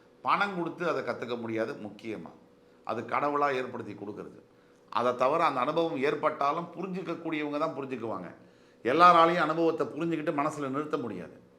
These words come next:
இதெல்லாம் இருக்கு. அதே மாதிரி கும்பராசிக்கு இந்த பதினெட்டு வருஷத்துக்கு பிறகு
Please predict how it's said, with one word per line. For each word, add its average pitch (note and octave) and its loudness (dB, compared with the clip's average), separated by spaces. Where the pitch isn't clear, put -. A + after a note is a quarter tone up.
இதெல்லாம் G2 -4
இருக்கு. E2+ -14
அதே C3+ 4
மாதிரி F#3 6
கும்பராசிக்கு F3 6
இந்த A#2 2
பதினெட்டு F#3 4
வருஷத்துக்கு E3+ 0
பிறகு C#3+ 2